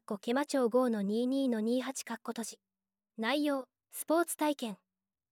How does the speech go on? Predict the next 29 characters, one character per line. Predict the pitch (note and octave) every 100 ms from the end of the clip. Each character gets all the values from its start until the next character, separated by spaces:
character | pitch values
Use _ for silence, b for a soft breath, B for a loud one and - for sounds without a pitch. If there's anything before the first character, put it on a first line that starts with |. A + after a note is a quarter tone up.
| _
文 | A3 F4 F#4
化 | F4
部 | C4
発 | G#3 G3 -
表、 | A3 G#3+ _ _ -
体 | B3 B3
験、 | B3 A3+ - _ _ _ _ _
桜 | - A#3+ - D#4+
港 | - E4 D#4
探 | D4+ D4+
検 | C#4+ C4
ス | -
タ | C#4+
ン | D4+
プ | D4+
ラ | C#4
リ | A#3 F#3+
ー、 | _ _ _ _ _ _ _ _
お | A3 A3
祭 | D4+ E4 D#4+
り |
屋 | D#4+
台、 | D4 A#3+ - _ _ _ _ _ _
キ | - C4
ッ | -
チ | E4+
ン | E4+
カ | C#4
ー、 | A#3